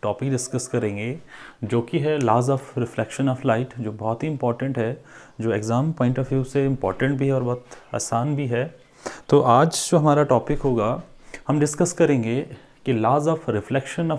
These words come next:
light क्या होता है, ठीक है। तो laws of reflection of light का मतलब होता है, सबसे पहले तो reflection of light का मतलब होता है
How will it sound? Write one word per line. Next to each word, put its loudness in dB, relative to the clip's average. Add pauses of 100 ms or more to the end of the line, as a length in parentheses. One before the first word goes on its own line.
light 4 (160)
क्या 6
होता -2
है, -14 (200)
ठीक -2
है। 4 (720)
तो 4 (240)
laws 6
of 8
reflection 0
of 2 (100)
light 4
का 0
मतलब 0
होता 0
है, 0
सबसे 2
पहले 6
तो 4
reflection -2
of -2
light 2
का -2
मतलब -2
होता -2
है 0